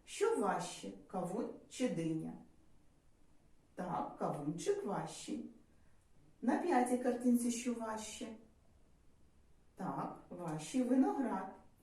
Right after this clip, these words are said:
А на шостій картині знов ваги наші прийшли в рівновагу.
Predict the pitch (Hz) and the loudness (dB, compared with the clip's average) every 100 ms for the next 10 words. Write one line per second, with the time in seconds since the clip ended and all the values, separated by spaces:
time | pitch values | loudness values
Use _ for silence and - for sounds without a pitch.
0 | - - - - - _ - 240 330 403 | -20 -20 -20 -20 -20 _ -4 4 4 4
1 | - 220 202 - 247 311 339 339 359 381 | 2 2 2 2 0 2 -2 -2 -4 -4
2 | 403 - - - _ - - - - - | -8 -10 -18 -20 _ -20 -20 -20 -20 -20
3 | - - - 170 165 175 180 170 160 - | -20 -20 -16 -8 -2 0 2 2 -2 -6
4 | - - - 160 160 170 247 339 359 - | -14 -16 -10 -2 -2 0 0 0 -2 -4
5 | 311 - - - - 180 180 - 254 349 | -6 -6 -14 -20 -10 -4 -2 2 2 2
6 | 247 240 226 190 170 165 156 160 | 2 4 2 0 0 -2 -2 -8